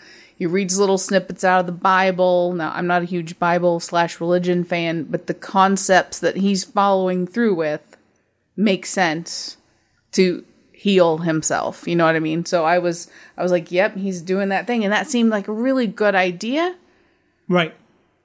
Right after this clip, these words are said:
Speaker 2: And it seemed to be helping him.
Speaker 1: Yeah.
Speaker 2: Because what he actually gets round to doing at the end, I don't think he would have got to that point if he hadn't have said things out loud to himself. You know, he needed
Speaker 1: Exactly.
Speaker 2: to, he needed to get,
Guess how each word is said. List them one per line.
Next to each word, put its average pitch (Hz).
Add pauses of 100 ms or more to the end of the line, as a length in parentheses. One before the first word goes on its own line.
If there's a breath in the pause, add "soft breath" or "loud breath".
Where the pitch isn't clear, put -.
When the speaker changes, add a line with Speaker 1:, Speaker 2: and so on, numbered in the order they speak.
(420)
Speaker 2:
And 175
it 170
seemed 185
to 170
be 160
helping 175
him. 165
Speaker 1:
Yeah. 202 (460)
Speaker 2:
Because 170 (1000 soft breath)
what 175
he 170
actually 165
gets 160 (160)
round 170
to 165
doing 160
at 147
the 156
end, 139
I 156
don't 151
think 143
he 151
would 147
have 147
got 170
to 175
that 160
point 175
if 143
he 156
hadn't 147
have 147
said 156
things 143
out 143
loud 143
to 160
himself. 139 (840)
You 160
know, 151
he 147
needed 160
Speaker 1:
Exactly. 156
Speaker 2:
to, 190 (120)
he 170
needed 160
to 151
get, 143